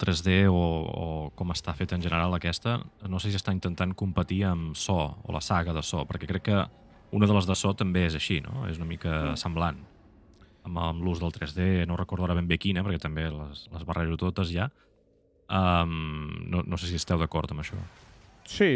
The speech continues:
Speaker 3: jo t'ho podria
Speaker 2: És que aquest, bueno, això ha passat en totes les sagues de terror. Sempre té que haver-hi una entrega que és en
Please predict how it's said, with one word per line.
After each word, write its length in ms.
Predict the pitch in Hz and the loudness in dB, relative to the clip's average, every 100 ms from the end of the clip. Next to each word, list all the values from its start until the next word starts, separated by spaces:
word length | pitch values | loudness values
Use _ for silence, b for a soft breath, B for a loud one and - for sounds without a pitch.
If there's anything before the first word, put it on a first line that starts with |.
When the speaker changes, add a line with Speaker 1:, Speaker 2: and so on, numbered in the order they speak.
| 120 | 6
Speaker 3:
jo 100 | 127 | 4
t'ho 100 | 147 | 4
podria 460 | 143 117 104 95 95 101 - - - - - | 4 4 2 0 -4 -8 -12 -20 -20 -20 -8
Speaker 2:
És 220 | 175 - | -4 2
que 80 | 180 | 4
aquest, 640 | 160 160 160 165 160 - | 4 4 2 4 2 -2
bueno, 240 | 147 143 160 | -2 -2 0
això 240 | 120 - 117 | -2 -2 -2
ha 20 | |
passat 300 | 147 - 156 | -2 -2 -2
en 140 | 131 117 | -2 -2
totes 220 | 113 113 | -2 -2
les 120 | 104 - | -2 -4
sagues 220 | 117 110 | -4 -4
de 60 | 110 | -6
terror. 300 | 117 117 120 | -4 -4 -4
Sempre 240 | 131 120 127 | -4 -4 -2
té 120 | 135 | -2
que 80 | 135 | 0
haver-hi 240 | 131 127 | 0 0
una 160 | 123 120 | -2 0
entrega 540 | 120 117 143 147 120 104 | -2 0 2 4 2 -2
que 160 | 117 | -4
és 140 | 107 120 | -4 -4
en 400 | 110 110 110 | -6 -8 -10